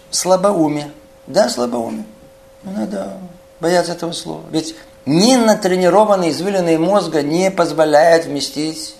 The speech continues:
и удержать информацию в мозгу. Не позволяют сохранить нить размышлений.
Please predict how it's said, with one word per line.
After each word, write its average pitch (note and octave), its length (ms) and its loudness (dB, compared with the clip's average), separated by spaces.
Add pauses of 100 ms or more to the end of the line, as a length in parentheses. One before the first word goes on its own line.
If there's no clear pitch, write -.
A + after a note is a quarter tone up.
и C#3+ 100 -4
удержать C3+ 640 2
информацию C3+ 680 -2
в C3 40 -6
мозгу. D#3+ 500 -2 (720)
Не C3+ 100 2
позволяют E3 540 4 (240)
сохранить G3+ 680 0
нить D#3 180 -6
размышлений. D#3+ 680 -4